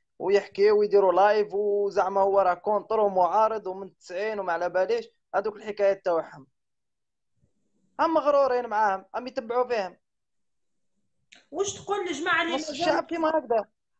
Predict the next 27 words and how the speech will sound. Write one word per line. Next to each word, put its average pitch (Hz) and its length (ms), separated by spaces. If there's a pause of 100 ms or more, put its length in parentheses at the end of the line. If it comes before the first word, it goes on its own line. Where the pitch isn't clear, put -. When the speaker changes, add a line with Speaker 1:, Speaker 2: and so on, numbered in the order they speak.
Speaker 2:
الجماعه 330 440
اللي 339 120
مازالوا 330 420
يصدقوا 349 460
ويتبعوا 311 480
في 311 160
زيتوت، 302 420
يدير 311 240
لايف 330 320
يدخلوا 294 380
عليه؟ 330 360 (400)
آه، 285 640
طبعا 311 340
هو 320 100
جاني 311 200
التكنولوجيا 294 680
راهو 269 180
متطور، 269 520
عنده 269 220
الاموال، 269 460
هو 247 220
برافو 285 340
مخلي 285 340
له، 285 300
مخلي 285 360
له 285 240
كنز. - 640